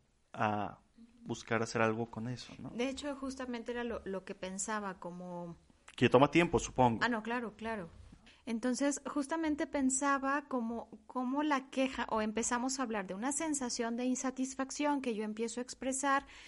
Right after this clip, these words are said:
Speaker 2: que puede ser la búsqueda de una solución, pero también pensaba la búsqueda de una demanda al otro que haga por lo que yo no puedo hacer, o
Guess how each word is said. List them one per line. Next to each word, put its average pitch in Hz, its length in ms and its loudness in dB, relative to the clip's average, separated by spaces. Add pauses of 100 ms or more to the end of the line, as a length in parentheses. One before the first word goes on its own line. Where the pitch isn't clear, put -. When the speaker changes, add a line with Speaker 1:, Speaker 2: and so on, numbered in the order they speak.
(120)
Speaker 2:
que 202 140 0
puede 220 260 0
ser 202 240 0
la 175 160 2
búsqueda 262 460 0
de 311 100 2
una 277 160 2
solución, 240 580 -2
pero 233 220 -2
también 214 240 -6
pensaba 214 440 -4
la 190 100 0
búsqueda 247 420 0
de 254 80 0
una 269 160 4
demanda 254 540 2
al 285 160 2
otro 269 320 -2
que 247 100 -2
haga 214 260 0
por 208 140 -4
lo 196 140 -4
que 196 100 -8
yo 208 140 -4
no 262 180 -2
puedo 262 240 0
hacer, 262 380 -2 (420)
o 285 320 8